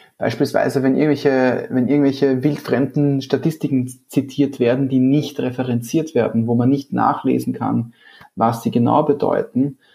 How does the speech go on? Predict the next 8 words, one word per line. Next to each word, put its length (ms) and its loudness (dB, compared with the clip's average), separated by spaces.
äh, 300 0
das, 600 -4
das 220 0
ist 80 -10
genau 240 2
so 120 0
eine 100 0
Sache. 440 -8